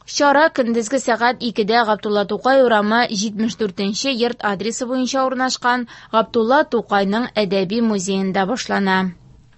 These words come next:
Үз продукциясен экспортларга теләгән эшкуарлар халыкара күргәзмәләрдә бушлай катнашу өчен гариза бирә ала.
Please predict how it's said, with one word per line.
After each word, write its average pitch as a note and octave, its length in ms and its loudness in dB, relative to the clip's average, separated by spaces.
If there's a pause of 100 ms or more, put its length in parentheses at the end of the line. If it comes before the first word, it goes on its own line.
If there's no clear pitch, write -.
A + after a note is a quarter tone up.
(320)
Үз D#4+ 240 -2
продукциясен D4 920 0 (100)
экспортларга C4 800 0 (100)
теләгән A#3+ 480 -2
эшкуарлар A#3 720 0
халыкара A3 540 0 (100)
күргәзмәләрдә G#3 800 0 (180)
бушлай A3 380 -2 (100)
катнашу G3+ 560 -4
өчен B3+ 360 -4
гариза G#3+ 440 0
бирә A3+ 280 0
ала. G3+ 180 0